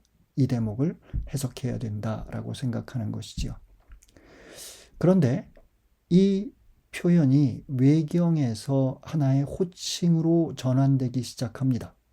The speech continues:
에녹 일 서와 에즈라 사 서에서 사람의 아들은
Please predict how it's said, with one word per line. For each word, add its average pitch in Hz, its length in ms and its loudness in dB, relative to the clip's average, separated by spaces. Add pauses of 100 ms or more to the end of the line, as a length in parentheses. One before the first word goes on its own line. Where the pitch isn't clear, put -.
(1040)
에녹 139 300 4
일 120 120 2
서와 131 540 -4 (540)
에즈라 131 520 2
사 117 340 -4
서에서 120 680 -4 (580)
사람의 135 480 2
아들은 120 420 -2